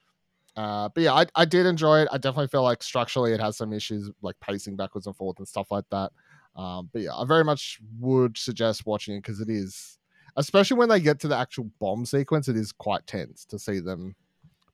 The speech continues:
pull it off and how they do it. And of course, uh, not a major spoiler, but there's a moment where it's like a strap breaks as they're trying to do something, and, you know, like, they, they, they're playing around. They do a very good job of building the tension of, A,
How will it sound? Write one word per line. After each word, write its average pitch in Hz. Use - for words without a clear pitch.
pull 131
it 104
off 82
and 98
how 98
they 98
do 90
it. 82
And 139
of -
course, 143
uh, 160
not 202
a 156
major 135
spoiler, 147
but 131
there's 123
a 107
moment 98
where 90
it's 82
like 80
a -
strap -
breaks 90
as 95
they're 98
trying 92
to 95
do 92
something, 90
and, 80
you 110
know, 85
like, 82
they, 156
they, 165
they're 170
playing 156
around. 135
They 156
do 165
a 139
very 143
good 131
job 117
of 107
building 120
the 107
tension 107
of, 95
A, 120